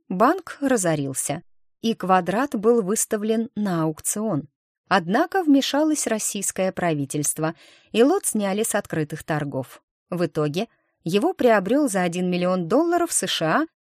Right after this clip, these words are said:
российский миллиардер Владимир Потанин,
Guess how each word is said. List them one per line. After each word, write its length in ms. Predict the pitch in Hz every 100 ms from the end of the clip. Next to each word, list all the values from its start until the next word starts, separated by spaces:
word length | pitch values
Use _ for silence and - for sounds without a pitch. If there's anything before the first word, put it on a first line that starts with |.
| _ -
российский 720 | 208 233 - 381 - - 339
миллиардер 760 | 262 214 175 160 160 180 220 -
Владимир 540 | 196 208 170 165 160
Потанин, 640 | - 190 233 196 156 156